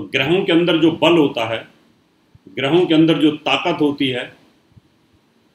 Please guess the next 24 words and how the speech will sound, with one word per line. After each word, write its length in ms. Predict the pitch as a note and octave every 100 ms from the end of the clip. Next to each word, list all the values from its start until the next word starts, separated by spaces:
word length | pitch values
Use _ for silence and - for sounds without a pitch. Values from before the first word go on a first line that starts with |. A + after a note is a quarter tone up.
| _ _ _
उस 160 | D#3 D#3
ताकत 360 | - C3+ F#3 F3+
से 180 | -
हमें 400 | E3+ E3 E3 C3+ - _ -
लाभ 260 | G#2+ A#2 A#2
मिलते 360 | G#2 F#2 D#2+ E2+
हैं। 100 | - _ _ _ _ _ _ _ _ _ _ _ _ _ _ _ _ _ -
तो 80 | C3+ G2
ग्रहों 320 | C#3+ D#3 F#3+
के 180 | E3+ B2+
बल 160 | C#3+
के 100 | D#3+ C#3+
आधार 320 | B2+ B2+ D#3
पर 300 | D#3 D#3+ - - _ _ _ _ - -
हमने 220 | C3+ D3
पिछले 320 | C#3+ C3+ D3+
एपिसोड 380 | D3+ D3+ C3+ C3+
में 120 | C3
बताया 380 | A#2 A2+ A#2+ C#3
था, 180 | C3+ B2+ - - _ - - - _ _ _ _ - _
जुलाई 380 | - C3+ D3+ D#3+
महीने 320 | D3+ C#3 D3
का 120 | D3+ C3+
राजा 340 | B2 B2+ B2